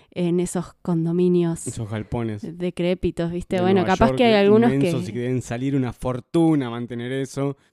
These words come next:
Speaker 1: Eh,
Speaker 2: Nueva
Speaker 1: pero,
Speaker 2: York,
Speaker 1: eh,
Speaker 2: Nueva York.
Speaker 1: siento que es como siempre demasiado, viste, el estereotipo de la piba, la pibita artista, me cansa.
Speaker 2: Y yendo al hijo de, de Schwarzenegger, tampoco es tan difícil hacer de loco.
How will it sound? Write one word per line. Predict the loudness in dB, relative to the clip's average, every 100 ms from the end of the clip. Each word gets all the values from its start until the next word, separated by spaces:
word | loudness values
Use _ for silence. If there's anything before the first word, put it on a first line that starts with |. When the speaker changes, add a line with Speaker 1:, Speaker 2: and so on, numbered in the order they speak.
| _
Speaker 1:
Eh, | -8
Speaker 2:
Nueva | -4
Speaker 1:
pero, | 0
Speaker 2:
York, | 0
Speaker 1:
eh, | 0
Speaker 2:
Nueva | -4
York. | -6 -2
Speaker 1:
siento | 0 2 0
que | -2
es | -2
como | -2 -2 -2 -4
siempre | 0 0 2 0 0
demasiado, | 0 -2 -2 -2 0 -2 -4
viste, | -8 -8 -8 -8
el | -12
estereotipo | -12 -8 -6 -8 -10 -12 -10
de | -10 -10
la | -12
piba, | -8 -6 -6 -8 -12
la | -12
pibita | -8 -8 -6 -8
artista, | -10 -12 -16 -16 _ -18 -18 _ _
me | -14
cansa. | -12 -10 -10 -10 -16 -20 _ _ -8
Speaker 2:
Y |
yendo | -4 -2 -2
al |
hijo | -2 -2 -4
de, | -4 -6 -6
de | -8 -8
Schwarzenegger, | -6 -4 0 0 0 -2
tampoco | -4 -2 -2
es |
tan | -6
difícil | -6 -8 -8
hacer | -10 -8
de | -8
loco. | -10 -16